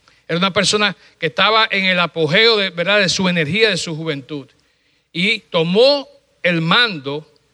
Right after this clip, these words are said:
de quien había sido, ¿verdad?, la persona que había guiado o los que habían guiado, que era una generación mayor. Y él fue valiente y fue,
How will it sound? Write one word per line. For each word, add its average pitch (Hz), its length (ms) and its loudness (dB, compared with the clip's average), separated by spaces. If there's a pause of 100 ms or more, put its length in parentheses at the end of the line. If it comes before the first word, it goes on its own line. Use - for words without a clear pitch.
de 139 280 -6
quien 180 280 -2
había 175 300 0
sido, 180 360 0
¿verdad?, 165 260 2
la 151 140 0
persona 175 360 -4
que 170 100 -4
había 160 200 0
guiado 160 460 -2 (160)
o 147 80 -8
los 147 140 0
que - 80 -4
habían 190 280 0
guiado, 147 360 -2
que 160 80 -10
era 175 100 -2
una 180 140 -6
generación 151 540 -6
mayor. 120 400 -12 (760)
Y 147 140 0
él 175 100 2
fue 208 480 0 (360)
valiente 175 680 0
y 185 80 0
fue, 190 480 0